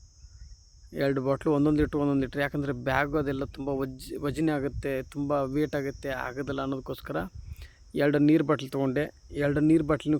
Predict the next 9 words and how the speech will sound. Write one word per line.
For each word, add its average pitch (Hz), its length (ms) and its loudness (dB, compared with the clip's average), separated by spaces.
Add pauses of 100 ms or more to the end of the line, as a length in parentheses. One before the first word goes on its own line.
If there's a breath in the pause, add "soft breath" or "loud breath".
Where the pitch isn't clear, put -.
ಖಾಲಿ 139 200 0
ಆಯಿತು. 135 240 0 (1300 soft breath)
ಆಮೇಲೆ 165 320 4
ಸ್ವಲ್ಪ 190 320 2 (140)
ಕುಡಿಬೇಕು 175 480 4
ಅಂತಂದು 160 600 0
ನೋಡ್ತಾ 160 320 2
ಇದ್ದೀನಿ, 151 220 2 (100)
ಆ - 20 0